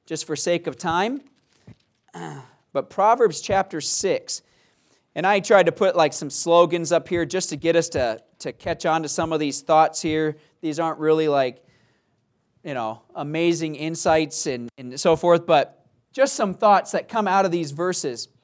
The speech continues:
Some facts about hard work. Number one, don't oversleep. Don't oversleep. Anybody like to sleep in?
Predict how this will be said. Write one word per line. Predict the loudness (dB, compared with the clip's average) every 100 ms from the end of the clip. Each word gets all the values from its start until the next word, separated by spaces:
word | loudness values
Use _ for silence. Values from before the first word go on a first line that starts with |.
| _ _ _ _ _ _ _ _ _
Some | -4 -4
facts | -4 0 2 2 0 -6 -8 _ _ _ -6
about | 0 4 6 6 4 -4 _ _ _ _ _ _ _
hard | 0 4 4
work. | 4 0 -2
Number | -4 0 2
one, | 2 0 -2 -14
don't | 0 4 4 2
oversleep. | 4 4 4 -2 0 0 0 -6 _ _ _ _ _ _ _ -20 _ _ _ _ _ _ _ _ _ _ _ _
Don't | -2 2 2 0
oversleep. | 0 0 2 0 -4 -6 -6 -6 -6
Anybody | -8 -4 0 2 2
like | 2 2 0
to | -6
sleep | -6 -4 -2
in? | -4 -6